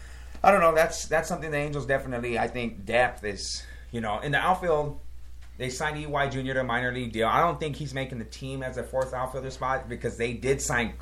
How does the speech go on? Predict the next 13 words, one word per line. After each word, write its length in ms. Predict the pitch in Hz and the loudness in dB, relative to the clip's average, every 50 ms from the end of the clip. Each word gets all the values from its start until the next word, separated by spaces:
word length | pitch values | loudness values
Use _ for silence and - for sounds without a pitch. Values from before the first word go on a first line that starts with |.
| - - - - | -12 -8 -4 -2
uh, 400 | 95 95 87 87 87 87 85 87 | 0 0 0 0 0 0 -2 -2
Chris 380 | - - 139 127 - - - | -2 0 0 0 0 -2 -2
Young 500 | 107 107 110 120 127 123 110 98 92 87 - - - - - - - - | 0 2 4 6 6 6 4 2 -2 -4 -8 -10 -12 -10 -10 -10 -6 2
to 120 | - 117 | 4 4
a 40 | 110 | 6
major 360 | 98 101 135 165 151 120 113 | 6 6 4 4 2 2 0
league 240 | 98 95 90 87 85 | 0 0 -2 -4 -2
deal, 240 | 85 90 92 92 92 | 0 0 2 2 2
and 80 | 95 104 | 2 0
he's 160 | 127 131 127 | 0 0 0
a 60 | 131 | 0
pretty 260 | - - 143 117 107 | 0 0 0 0 0
decent, 480 | 95 107 113 107 - - 107 104 98 | 0 0 0 0 0 0 -2 -2 -2